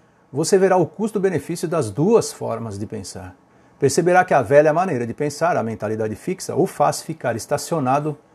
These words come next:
na zona de conforto, o impedindo de aproveitar novas oportunidades por não acreditar no seu potencial.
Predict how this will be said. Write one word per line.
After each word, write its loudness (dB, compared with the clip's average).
na -4
zona 2
de -2
conforto, -2
o 0
impedindo 0
de 2
aproveitar -2
novas -2
oportunidades 0
por 6
não 2
acreditar 0
no -4
seu -4
potencial. -4